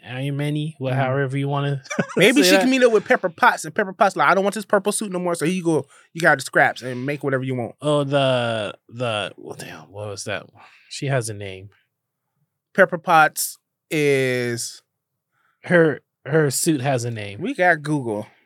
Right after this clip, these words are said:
Speaker 2: Let me see. Pepper Potts. Rescue.
Speaker 1: Rescue, yes,
Speaker 2: Mm-hmm.
Speaker 1: there we go. And, um, yes. Uh, but,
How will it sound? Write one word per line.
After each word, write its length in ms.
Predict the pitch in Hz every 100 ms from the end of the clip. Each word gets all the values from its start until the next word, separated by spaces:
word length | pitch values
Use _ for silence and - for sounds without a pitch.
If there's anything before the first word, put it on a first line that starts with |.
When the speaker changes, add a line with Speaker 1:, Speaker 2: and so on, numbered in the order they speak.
| _ _ _
Speaker 2:
Let 180 | 185 175
me 120 | 147
see. 280 | 135 131 123
Pepper 400 | - 208 208 208
Potts. 580 | - 190 151 113 - - _ _ _ _ _
Rescue. 540 | 170 233 - 165 113 - _ -
Speaker 1:
Rescue, 420 | 180 233 - 214
yes, 400 | 147 170 190 123
Speaker 2:
Mm-hmm. 80 | 110
Speaker 1:
there 160 | 175 160
we 80 | 135
go. 220 | 107 98 _ _ _ _ _ _ _ _ _ _
And, 240 | 135 139 131
um, 520 | 131 131 120 120 113 _ _ _ _ _ _ -
yes. 460 | 160 113 92 - - _ _ _ _ _ _ -
Uh, 420 | 170 165 156 117
but, 360 | 90 185 156